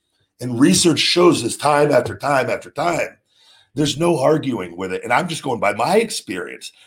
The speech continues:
'cause I'm not even big on looking at, like, studies. I go, "Well, I wasn't in any of those studies. I need to know for me." And I'm living it and seeing it. I'm just like, I feel like I found the fountain of youth,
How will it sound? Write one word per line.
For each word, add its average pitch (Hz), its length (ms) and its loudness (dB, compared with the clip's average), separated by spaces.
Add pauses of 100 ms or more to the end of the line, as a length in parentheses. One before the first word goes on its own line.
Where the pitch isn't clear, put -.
'cause 127 80 -6
I'm 214 180 2
not 147 200 4
even 127 200 0
big 123 180 -6
on 117 100 -6
looking 117 260 -6
at, 104 120 -8 (200)
like, - 180 -2
studies. 156 440 -2
I 139 60 -4
go, 143 100 -4
"Well, 135 140 4
I 139 60 4
wasn't 143 300 0
in 127 140 -8
any 101 120 -6
of 98 60 -8
those 95 200 -4
studies. 95 460 -2 (300)
I 135 180 2
need 123 180 -2
to 104 80 -6
know 98 200 2
for - 160 -10
me." 113 380 -4 (340)
And 120 100 -2
I'm 120 140 2
living 123 260 2
it 107 60 -2
and - 100 -14
seeing 139 300 0
it. - 80 -6
I'm 95 100 -6
just 92 180 -6
like, 98 220 0 (760)
I 131 120 4
feel 151 160 4
like 131 160 4
I 117 80 6
found 117 400 2
the 95 60 -6
fountain 117 400 -2
of 90 100 -8
youth, 107 400 0